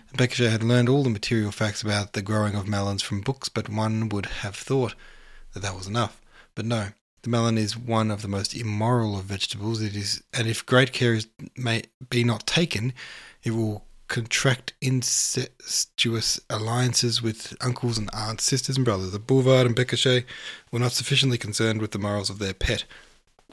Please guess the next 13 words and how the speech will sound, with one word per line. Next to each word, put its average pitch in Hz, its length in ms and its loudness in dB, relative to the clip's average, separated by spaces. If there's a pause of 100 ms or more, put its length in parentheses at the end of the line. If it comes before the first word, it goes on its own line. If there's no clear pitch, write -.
(300)
They 135 560 0 (1120)
were 143 100 4
content 131 440 4
to - 240 0
watch 113 260 0
it 107 100 -8
growing 107 380 4
day 101 120 0
after 98 240 0
day 95 220 -2
bigger 95 240 -4
and 98 80 -8
bigger, 113 240 0